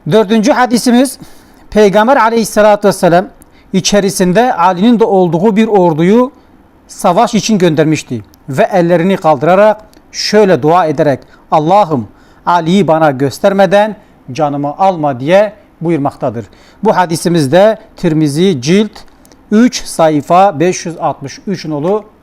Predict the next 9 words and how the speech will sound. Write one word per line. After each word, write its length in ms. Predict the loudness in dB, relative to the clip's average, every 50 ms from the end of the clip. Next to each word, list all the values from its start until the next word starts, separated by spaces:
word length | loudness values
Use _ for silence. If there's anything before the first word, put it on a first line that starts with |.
| _ _ _ _ _ _ _ _ _ _ -12
ve 120 | -12 -10
sayfada 400 | -8 -6 -6 -6 -4 -4 -4 -4
geçmektedir. 640 | -4 -4 -6 -6 -8 -10 -8 -6 -4 -4 -2 -2 -4 -6 -8 -12
İsteyen 460 | -12 -12 -12 -10 -8 -8 -8 -8 -8
bunlara 280 | -6 -6 -4 -4 -4 -6
tekrardan 500 | -6 -8 -8 -8 -8 -6 -6 -6 -6 -6
müracaat 460 | -8 -8 -8 -8 -6 -6 -6 -6 -4
edebilir. 380 | -6 -6 -6 -4 -4 -4 -6 -6 -8 _ _ _ _ _ -8
Bugünkü 560 | -6 -6 -4 -6 -6 -6 -6 -6 -6 -8